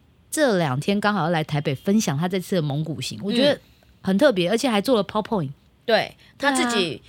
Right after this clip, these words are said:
Speaker 2: 他自己选了照片。
Speaker 1: 嗯。
Speaker 2: 他在上海的时候他就很认真，我说，“芳芳，佑佑妈妈”，因为他有一个同行的同-，朋友叫佑佑。
Speaker 1: 嗯。
Speaker 2: 我说，“佑佑妈妈邀请你一起参加分享会，可以吗？”他说，“好啊。”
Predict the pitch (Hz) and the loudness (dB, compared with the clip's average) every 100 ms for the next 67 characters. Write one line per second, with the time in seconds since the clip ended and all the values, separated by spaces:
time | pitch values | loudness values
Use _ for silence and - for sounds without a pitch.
0 | - - 269 269 247 214 - 180 156 160 | -20 -4 -2 -2 -2 -2 0 -2 -2 -2
1 | 226 170 - 240 175 - 196 202 156 139 | 0 0 -4 -6 -6 -4 0 2 2 0
2 | 294 349 330 302 254 202 165 170 196 196 | 2 2 2 0 0 -4 -4 -6 -4 -4
3 | 214 233 190 160 202 175 185 175 233 269 | -2 -2 -4 -2 -2 -2 -6 -2 -2 -2
4 | 262 240 247 226 170 - - - - 277 | -2 -2 0 0 -6 -16 -20 -20 -6 -2
5 | 269 269 247 196 165 160 156 156 240 233 | 0 2 0 -2 -4 -4 -6 -6 -4 -4
6 | 220 180 170 165 180 170 160 156 160 165 | -2 -4 -4 -8 -8 -8 -8 -8 -8 -8
7 | 160 - 175 185 165 175 185 175 170 170 | -10 -10 -6 -4 -4 -4 -4 -4 -2 -4
8 | - 190 175 117 196 196 262 277 277 262 | -4 -2 -2 -2 -4 0 0 2 0 0
9 | 208 180 175 180 202 208 - 185 160 196 | -2 -2 -2 -2 -4 -4 -6 -6 -6 -8
10 | - 143 180 175 180 196 196 190 135 180 | -8 -8 -8 -4 -4 -4 -6 -6 -8 -8
11 | 156 165 165 151 143 135 147 - - - | -8 -8 -6 -8 -10 -12 -14 -6 -4 -2
12 | 247 262 330 | 0 0 0